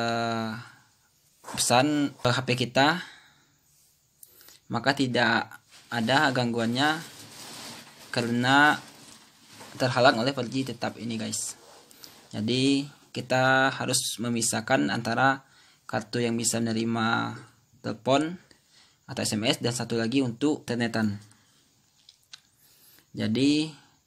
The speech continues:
misalkan kita cek seperti ini, kita masukkan sim satu untuk internet, kita ja-, kita kunci dengan four G tetap,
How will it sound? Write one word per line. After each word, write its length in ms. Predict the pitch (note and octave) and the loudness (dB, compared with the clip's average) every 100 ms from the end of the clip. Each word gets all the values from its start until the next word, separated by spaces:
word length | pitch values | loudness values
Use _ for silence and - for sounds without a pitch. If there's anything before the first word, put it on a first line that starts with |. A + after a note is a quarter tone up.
| _ - | _ -10
misalkan 320 | - A2+ B2 | -6 -4 -4
kita 320 | C#3 A2+ A2 | -4 -4 -4
cek 160 | A2 G2 | -4 -4
seperti 400 | - - G#2 A2+ | -6 -6 -4 -2
ini, 240 | A2+ C#3 D3 | -2 -4 -10
kita 240 | C3+ A#2+ A2+ | -12 -6 -6
masukkan 400 | A2+ F2+ A2+ A2+ | -6 -6 -6 -4
sim 160 | A2+ | -4
satu 400 | A2 G#2+ B2+ C3 | -6 -6 -4 -2
untuk 240 | B2+ G#2+ - _ - - - | -2 -6 -8 _ -20 -18 -6
internet, 480 | A2+ A2+ A#2+ C#3+ - _ _ _ _ _ - | -2 0 0 0 -4 _ _ _ _ _ -14
kita 320 | A2 A2 A2 A2 | -8 -2 0 0
ja-, 160 | A2 | -2
kita 400 | A2+ A#2 A#2+ A#2 A#2 | -4 -6 -2 -2 -2
kunci 240 | A#2+ A2+ A#2 | -4 -2 0
dengan 160 | A2+ | 0
four 160 | A2 A2 | -2 -4
G 80 | G#2+ | -6
tetap, 480 | - C#3 E3+ - | -2 2 2 0